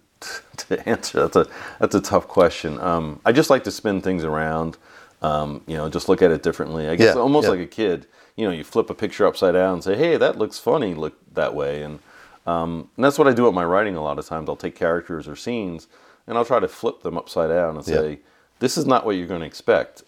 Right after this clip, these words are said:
Speaker 1: Um, you know, even my endings sometimes, uh, with stories, I try to write endings that are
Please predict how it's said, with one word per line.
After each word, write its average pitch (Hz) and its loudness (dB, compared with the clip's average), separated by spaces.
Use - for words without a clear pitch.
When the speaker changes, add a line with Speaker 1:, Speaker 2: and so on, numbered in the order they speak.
Speaker 1:
Um, 71 -12
you 104 -4
know, 95 2
even 123 4
my 92 4
endings 95 -6
sometimes, 76 -8
uh, 69 -8
with 73 -10
stories, 71 -6
I 71 -6
try 80 0
to 73 0
write 71 -2
endings 73 -8
that 69 -4
are 62 -6